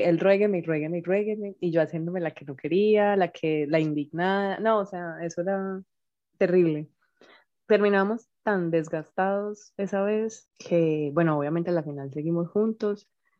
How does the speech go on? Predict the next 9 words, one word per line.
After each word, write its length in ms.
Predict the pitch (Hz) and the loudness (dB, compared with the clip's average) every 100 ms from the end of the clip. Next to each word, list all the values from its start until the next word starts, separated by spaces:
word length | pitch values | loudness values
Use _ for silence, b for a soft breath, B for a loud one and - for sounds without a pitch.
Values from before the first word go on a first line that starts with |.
| _ _ _ - | _ _ _ 0
eh, 800 | 165 160 151 151 147 147 147 - _ _ _ - | 2 2 0 -2 -6 -8 -12 -16 _ _ _ 4
pero 140 | 185 | 6
ya 140 | 180 | 6
terminamos 420 | 175 202 196 170 170 | 6 4 4 0 -2
como 220 | 202 175 | -4 -4
tan 200 | 165 156 | -6 -6
desgastados 720 | 156 151 147 190 202 196 190 | -8 -10 -8 -4 -2 -4 -6
que 360 | - 165 151 151 | -10 -8 -8 -6
yo 280 | 151 143 | -6 -6